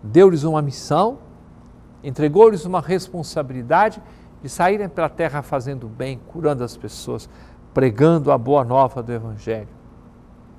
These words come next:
Duas grandes lições para nós vivermos o dia de hoje.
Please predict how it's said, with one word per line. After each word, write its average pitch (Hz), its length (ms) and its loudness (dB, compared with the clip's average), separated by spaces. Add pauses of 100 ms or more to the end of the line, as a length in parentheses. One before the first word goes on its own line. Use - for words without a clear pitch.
(1000)
Duas 226 220 -4
grandes 196 300 0
lições 139 760 -8 (680)
para 135 240 0
nós 135 280 0
vivermos 120 500 -4
o 113 80 -8
dia 110 240 -6
de 101 140 -16
hoje. 82 360 -16